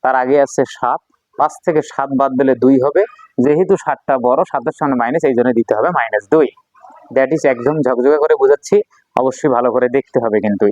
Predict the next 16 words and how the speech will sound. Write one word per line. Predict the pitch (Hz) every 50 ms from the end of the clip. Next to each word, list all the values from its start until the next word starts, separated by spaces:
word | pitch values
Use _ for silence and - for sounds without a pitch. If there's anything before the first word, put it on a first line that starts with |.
| - 156
এরপরে | 170 170 - 175 165 151 143
আসি | 127 - 131 -
তাহলে | 123 117 120 139 170 - -
কি | - 127 120
বলা | 120 117 120 117
আছে, | 110 - - 214 269 294 - _ - - _ _ _ _ _ -
যে | 139 170 - 175 190
এন | 214 226 226 - -
সংখ্যক | 247 233 226 220 226 220 - -
পদের | 175 160 147 151 156 147 135 127
যোগফল | 135 127 - _ - 175 175 156 143
দেওয়া | 139 131 127 127
আছে | 123 - 190 170 139
মাইনাস | 127 117 120 123 147 170 - 135 123
একশত | - - - 123 - - - - _
চুয়াল্লিশ। | 180 185 185 170 147 127 117 -